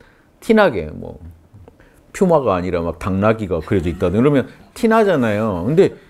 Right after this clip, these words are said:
진짜 똑같으면 이게 문제가 돼요. 그러면 사람들이 구분해 달라고 한단 말이에요. 사람들 요청이 또 있는 거죠. 수요가. 그래서 꼭 필요성이 있어서 하는 작업입니다. 그래서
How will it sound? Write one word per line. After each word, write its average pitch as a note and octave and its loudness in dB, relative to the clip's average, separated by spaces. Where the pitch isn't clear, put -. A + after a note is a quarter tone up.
진짜 F#3 0
똑같으면 F#3+ 0
이게 A#2+ 2
문제가 A#2 -2
돼요. D#2 -8
그러면 D3 0
사람들이 C#3+ -4
구분해 C3+ 0
달라고 F#2 0
한단 D#2+ -10
말이에요. C#2 -14
사람들 B2+ -4
요청이 F#2 -6
또 F2+ -4
있는 F2+ -2
거죠. C#2+ -10
수요가. G#2 -4
그래서 - -8
꼭 - -4
필요성이 F3+ 0
있어서 D3+ -4
하는 A#2+ -4
작업입니다. D2+ -8
그래서 F2 -6